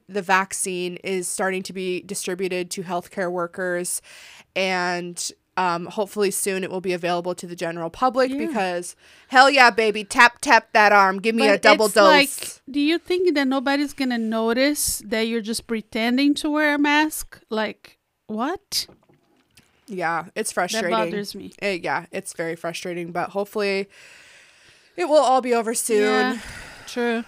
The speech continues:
Speaker 1: Oh, God, I'm so, I have, I have pandemic fatigue.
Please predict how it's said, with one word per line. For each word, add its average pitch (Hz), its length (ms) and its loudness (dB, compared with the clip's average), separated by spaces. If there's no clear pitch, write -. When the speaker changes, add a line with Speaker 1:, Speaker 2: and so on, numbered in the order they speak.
Speaker 1:
Oh, 226 540 -2
God, 190 400 0
I'm 196 140 -6
so, 185 540 -2
I - 200 -10
have, 185 400 -4
I 190 60 -2
have 185 260 -6
pandemic 185 520 -6
fatigue. 175 640 -10